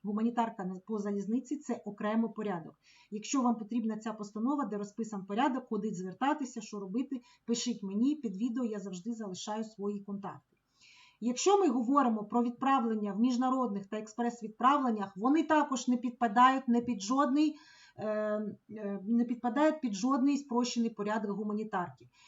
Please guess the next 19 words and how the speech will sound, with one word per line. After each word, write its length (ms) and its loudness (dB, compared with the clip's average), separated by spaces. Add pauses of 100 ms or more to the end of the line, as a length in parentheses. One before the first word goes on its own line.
Якщо 280 2
хтось 360 2
вам 240 4
вислав 320 2
гуманітаркою 760 2 (260)
поштою 600 2 (360)
і 80 2
вартість 540 4
цієї 280 2
посилки 520 -2
перевищує 760 -2 (640)
сто 200 -4
п'ятдесят 480 -4
євро, 400 0 (160)
то 100 0
ви 140 6
її 220 6
будете 500 -2
мусити 600 6